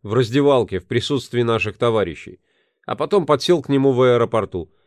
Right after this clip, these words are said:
и мы поговорили обо всем произошедшем. Он принял мои извинения и сказал, чтобы я не беспокоился. Сам Дэвид Бетти ни разу не прокомментировал произошедшее, оставаясь типичным футболистом,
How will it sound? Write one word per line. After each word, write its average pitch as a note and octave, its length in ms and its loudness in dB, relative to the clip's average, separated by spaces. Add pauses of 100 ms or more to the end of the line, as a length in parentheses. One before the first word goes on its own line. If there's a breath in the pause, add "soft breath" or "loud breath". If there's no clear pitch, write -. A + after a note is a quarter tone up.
(120)
и D3+ 100 -2
мы F#3+ 120 6
поговорили D#3 540 4
обо A#2+ 220 4
всем A#2+ 240 -2
произошедшем. F#2+ 760 -4 (380)
Он D#3+ 200 0
принял D#3+ 360 4
мои A2 300 0
извинения A#2+ 580 0
и F2 40 -2
сказал, G2 480 -4 (140)
чтобы A#2+ 300 -6
я G#2 160 0
не G2 100 -4
беспокоился. E2 760 -10 (1120)
Сам A3 400 2
Дэвид B2+ 300 4
Бетти G#2 560 -4
ни D#3 160 4
разу E3 400 6
не G#2+ 140 -2
прокомментировал A#2+ 840 0
произошедшее, B2+ 840 -4 (320)
оставаясь G#3+ 580 2
типичным D3+ 540 -4
футболистом, G2+ 760 -2